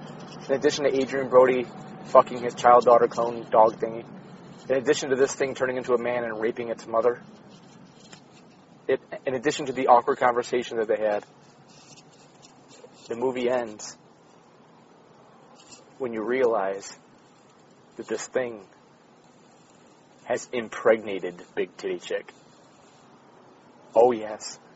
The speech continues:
the movie ends with her pregnant from whatever this thing is. It grew balls. It grew sperm.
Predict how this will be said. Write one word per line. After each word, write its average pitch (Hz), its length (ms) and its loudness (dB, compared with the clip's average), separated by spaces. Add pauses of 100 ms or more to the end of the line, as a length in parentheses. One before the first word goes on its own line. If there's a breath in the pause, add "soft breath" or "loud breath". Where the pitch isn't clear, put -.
(220)
the 127 80 0
movie 127 320 -4
ends 113 240 -6
with 107 120 -10
her 104 180 -2
pregnant 95 520 -6 (500 soft breath)
from 113 460 6 (400)
whatever 123 460 10
this 104 160 -4
thing 101 220 -8
is. 101 280 -10 (520)
It 127 160 0
grew 135 220 2
balls. 123 540 10 (1600)
It 135 100 -4
grew 143 160 0
sperm. 127 640 6